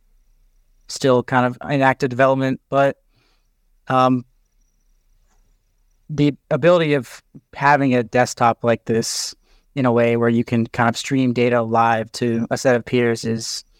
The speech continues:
is enabling that multiplayer experience. So one of the things is you can go in and create a room, which is a,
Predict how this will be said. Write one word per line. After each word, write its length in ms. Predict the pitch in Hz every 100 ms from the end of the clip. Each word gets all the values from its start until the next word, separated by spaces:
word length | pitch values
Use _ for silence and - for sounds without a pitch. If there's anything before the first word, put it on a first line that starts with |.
| _ _ _
is 140 | 165 135
enabling 360 | 131 135 127
that 140 | 120 117
multiplayer 460 | 117 117 - 117
experience. 500 | 110 - 117 113 113
So 160 | - 117
one 140 | 123
of 80 | 123
the 80 | 117
things 340 | 120 117 117
is 240 | 113 113 -
you 100 | 117
can 340 | 117 113 110 - _ _ _ _ _ _
go 160 | 147 139
in 120 | 135
and 200 | 131 123
create 220 | - 131
a 60 | 120
room, 340 | 117 120 113
which 160 | 110 -
is 100 | 110
a, 140 | 113